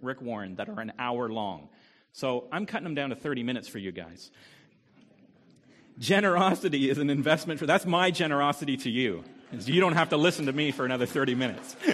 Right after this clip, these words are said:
I just want you to know what I go through for you every week. Generosity is an investment in eternity. Just keep this in mind.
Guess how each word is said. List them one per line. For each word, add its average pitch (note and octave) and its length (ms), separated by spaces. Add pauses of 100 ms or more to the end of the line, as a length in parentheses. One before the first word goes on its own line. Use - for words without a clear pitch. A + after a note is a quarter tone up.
(100)
I E3+ 880 (1400)
just - 140
want G3+ 160
you D#3+ 60
to C#3 60
know C3+ 120
what A2 100
I A2 60
go B2 200
through C3 180
for F#2+ 120
you F#2 180
every F2+ 160
week. F2 200 (1500)
Generosity D3+ 680
is A#2+ 100
an C3+ 60
investment B2+ 520
in B2+ 100
eternity. A2+ 500
Just F#3+ 200
keep - 200
this D#3 160
in B2 100
mind. A2 360